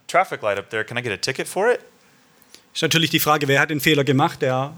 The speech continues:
Speaker 2: der die Ampel aufgestellt hat oder, äh, wer diese Brücke gebaut hat?
Speaker 1: And then the question is, who made the, who was the one who,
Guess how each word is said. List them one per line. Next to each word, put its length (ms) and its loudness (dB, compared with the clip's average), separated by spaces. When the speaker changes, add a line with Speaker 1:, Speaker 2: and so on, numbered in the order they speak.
Speaker 2:
der 140 2
die 120 0
Ampel 260 2
aufgestellt 500 2
hat 120 0
oder, 460 2
äh, 340 -6
wer 380 0
diese 260 0
Brücke 280 2
gebaut 360 -2
hat? 260 -6
Speaker 1:
And 100 -14
then 100 -12
the 60 -12
question 400 -2
is, 200 -6
who 60 -8
made 220 0
the, 260 2
who 160 -6
was 140 0
the 80 -2
one 340 -2
who, 300 -10